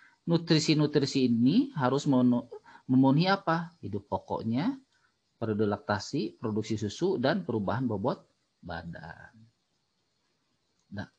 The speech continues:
ketahuilah ini. Misalnya ini dap-, B, berarti B dihitung, B berarti berapa nih, eh, berapa persen T D N-nya? Berarti ini aja, B dibagi A kali seratus persen. Ini kan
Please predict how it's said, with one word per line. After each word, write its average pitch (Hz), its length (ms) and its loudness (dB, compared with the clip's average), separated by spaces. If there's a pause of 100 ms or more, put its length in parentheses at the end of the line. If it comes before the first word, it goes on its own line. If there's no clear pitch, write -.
ketahuilah 110 500 -4
ini. 135 480 -6 (240)
Misalnya 120 400 0
ini 196 160 4
dap-, 180 240 4
B, 180 460 4 (100)
berarti 90 460 -4
B 104 340 2
dihitung, 208 560 2
B 107 320 2
berarti - 480 -8 (640)
berapa 190 400 2
nih, 175 280 0 (100)
eh, 143 420 2 (160)
berapa 143 320 2
persen 226 640 0 (500)
T - 80 -20
D 180 100 4 (140)
N-nya? 202 320 0
Berarti 123 540 -6
ini 190 80 -10
aja, 196 340 -8
B 120 220 -4
dibagi 101 420 -4
A 185 140 -6
kali 120 320 -6
seratus 143 800 -10
persen. - 560 -16
Ini 139 160 -12
kan 262 240 -2